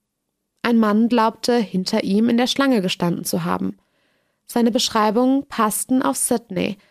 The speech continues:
und er erwähnte auch, dass der Mann einen englischen Akzent gehabt hatte. Sydney war in Workington in England aufgewachsen und hatte später als Ingenieur bei der Navy angefangen.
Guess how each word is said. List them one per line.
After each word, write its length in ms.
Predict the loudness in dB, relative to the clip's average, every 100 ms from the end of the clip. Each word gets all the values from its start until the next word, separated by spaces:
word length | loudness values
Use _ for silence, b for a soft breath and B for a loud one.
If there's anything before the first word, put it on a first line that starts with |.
| b b b b
und 260 | -4 -2
er 140 | 0 0
erwähnte 560 | 2 2 2 2 0
auch, 340 | 2 2 0 -2
dass 260 | -2 -2 0
der 100 | 2
Mann 320 | 2 2 0
einen 240 | 0 0
englischen 460 | 0 0 0 0 -4
Akzent 440 | -4 -2 0 0
gehabt 360 | -2 -4 -4 -8
hatte. 280 | -6 -8 -10 _ _ _ _ _ _ _ _ _ _ _ -4
Sydney 640 | 0 0 2 2 2 2
war 220 | 2 2
in 160 | 4 4
Workington 640 | 2 2 -2 0 2 0
in 240 | 0 -2
England 400 | 2 2 2 2
aufgewachsen 920 | 0 -2 -4 -4 -4 -4 -6 -4 -4 -4
und 260 | -2 -2
hatte 180 | -2 0
später 640 | -2 0 0 2 0 2 0
als 180 | 0
Ingenieur 640 | 0 2 2 2 2 2 2
bei 140 | 0
der 100 | 2
Navy 380 | 2 2 2 0
angefangen. 640 | 0 -2 -4 -8 -10